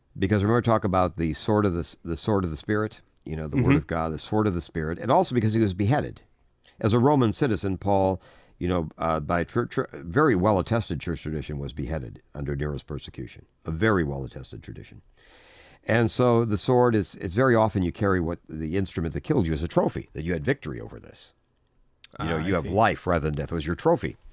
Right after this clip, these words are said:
Speaker 1: He's also presenting, if you, with Peter and Paul are together, you can always, if they're not carrying something, what you can tell is Paul has a hair issue.
Speaker 2: <laughs> It's
Speaker 1: Paul is balding.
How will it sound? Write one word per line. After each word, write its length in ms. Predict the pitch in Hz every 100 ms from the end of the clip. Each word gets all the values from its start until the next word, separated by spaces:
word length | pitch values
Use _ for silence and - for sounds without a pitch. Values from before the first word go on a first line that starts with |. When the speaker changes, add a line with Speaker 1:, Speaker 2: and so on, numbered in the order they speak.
| - - - - - - -
Speaker 1:
He's 180 | - 175
also 260 | 262 220
presenting, 400 | 139 139 147 143
if 100 | 123
you, 140 | 120 110
with 140 | 101
Peter 200 | - 233
and 80 | 170
Paul 260 | - 127 110
are 40 |
together, 540 | 92 80 76 69 65 - - -
you 120 | - 90
can 140 | 127
always, 360 | 131 165 156 110
if 120 | 98
they're 100 | 104
not 180 | 131 -
carrying 380 | 120 131 104
something, 320 | 76 82 76 92
what 140 | 95
you 40 |
can 100 | - 90
tell 220 | 107 104
is 80 | 92
Paul 420 | - 127 131 123
has 180 | 107 90
a 60 |
hair 240 | 78 95 87
issue. 320 | 78 - -
Speaker 2:
<laughs> 1160 | - _ _ _ _ _ _ _ _ _ _ -
It's 580 | 147 170 147 143 151 120
Speaker 1:
Paul 360 | 147 151 143 127
is 120 | 85
balding. 540 | 80 101 92 80 58